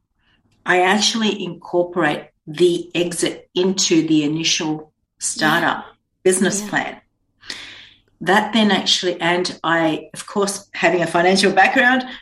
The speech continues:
Speaker 1: I
Speaker 2: Yeah.
Speaker 1: incorporate budgets and cash flows. And it's not what you would get out of myob or out of Xero.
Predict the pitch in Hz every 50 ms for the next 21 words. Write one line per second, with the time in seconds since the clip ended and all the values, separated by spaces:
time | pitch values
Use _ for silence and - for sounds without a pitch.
0 | - _ _ - 175 180 190 196 196 220 220 196 196 - 196 165 - 156 - 151
1 | 156 156 165 160 - - 170 151 151 - - 151 151 - - - 156 147 143 -
2 | - - _ _ _ _ _ _ _ _ _ _ _ _ _ _ _ _ _ _
3 | _ _ _ - 185 190 196 196 190 - - - 208 196 196 196 190 - - -
4 | 202 185 - - - 185 175 170 165 165 165 165 165 160 160 - 170 156 165 175
5 | 165 165 165 160 170 160 160 160 156 151 147 151 151 156 151 151 156 156 - -
6 | - - 156 160 160 156 156 160 170 175 175 180 175 - 151 156 156 147 147 147
7 | 151 151 151 156